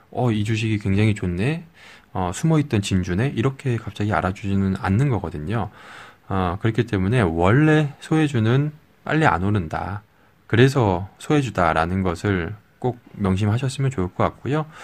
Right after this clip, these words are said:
제가 그동안 장기적으로 아마 보셨던 분들은 아시겠지만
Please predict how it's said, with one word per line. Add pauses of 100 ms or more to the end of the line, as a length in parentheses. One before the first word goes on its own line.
(460)
제가 (760)
그동안
장기적으로
아마
보셨던
분들은
아시겠지만